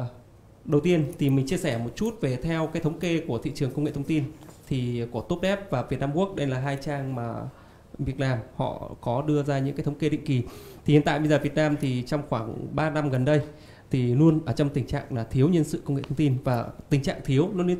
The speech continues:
tiếp tục diễn ra trong ba năm tiếp theo. Và dự kiến năm hai nghìn không trăm hai mươi thì thiếu khoảng độ tầm bốn mươi nghìn nhân sự công nghệ thông tin. Và tiếp tục con số thiếu là gia tăng trong những năm hai nghìn không trăm hai mươi mốt và hai nghìn không trăm hai mươi hai. Thì còn về cụ thể thị trường, ờ,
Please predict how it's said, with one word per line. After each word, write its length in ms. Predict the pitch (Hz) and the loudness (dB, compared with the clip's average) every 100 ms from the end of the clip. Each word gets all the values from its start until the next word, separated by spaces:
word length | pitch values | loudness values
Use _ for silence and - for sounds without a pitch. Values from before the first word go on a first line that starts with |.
| - | 0
tiếp 100 | 262 | 4
tục 180 | 254 - - | 4 4 0
diễn 180 | 151 | -4
ra 160 | 170 165 | -2 -2
trong 240 | 160 147 | 0 -2
ba 120 | 151 147 | 0 -2
năm 80 | 139 | -2
tiếp 60 | 180 | 0
theo. 180 | 180 156 - - - - - | 2 2 -2 -16 -18 -8 2
Và 100 | 143 | 2
dự 140 | 151 | 2
kiến 280 | 147 139 170 | 0 2 4
năm 140 | 175 | 2
hai 100 | 160 | 2
nghìn 80 | 139 | 2
không 40 | 131 | 2
trăm 120 | 151 | 0
hai 120 | 151 | 2
mươi 220 | 160 170 - - - - | 4 4 2 -6 -12 -2
thì 120 | 131 | -2
thiếu 300 | 131 135 180 | 2 2 2
khoảng 160 | - 117 | 0 -6
độ 60 | 113 | -6
tầm 260 | - 117 113 131 | -4 -4 -4 0
bốn 160 | 131 | 2
mươi 100 | 208 | 4
nghìn 180 | 160 120 107 - - - | 4 2 -2 -16 -14 -2
nhân 140 | 147 | 0
sự 200 | 135 160 - - | 0 -2 -6 -6
công 120 | 139 | -4
nghệ 80 | 139 | -2
thông 140 | 139 | -2
tin. 180 | 143 139 - - - - - | 0 0 -2 -14 -18 -10 -2
Và 140 | 131 | 0
tiếp 160 | 202 202 | 0 2
tục 160 | 160 - | 2 2
con 100 | 151 | 2
số 160 | 139 | 2
thiếu 280 | 143 135 151 | 4 4 4
là 100 | 202 | 2
gia 140 | 151 147 | 0 0
tăng 260 | 147 143 135 | 0 0 -2
trong 240 | 151 143 139 | 0 0 0
những 140 | 160 | 0
năm 140 | 147 | 0
hai 160 | 139 143 | 0 0
nghìn 180 | 135 123 | 0 0
không 120 | 143 131 | -2 -2
trăm 140 | 139 | 0
hai 100 | 143 | 2
mươi 120 | 180 | 2
mốt 140 | 233 - | 0 -2
và 100 | 127 | -4
hai 140 | 131 | -2
nghìn 80 | 120 | 0
không 40 | |
trăm 120 | 135 | 0
hai 80 | 139 | 0
mươi 100 | 143 | 0
hai. 100 | 147 135 - - - - - - - | 0 -2 -12 -20 -20 -20 -20 -20 -4
Thì 360 | 143 131 131 127 | 2 4 2 2
còn 140 | 165 156 | 4 4
về 140 | 160 | 4
cụ 160 | 160 196 | 2 2
thể 240 | 147 117 | 2 2
thị 120 | - 151 | -2 2
trường, 500 | 151 135 131 127 - | 2 4 2 0 -2
ờ, 240 | 120 113 | -4 -4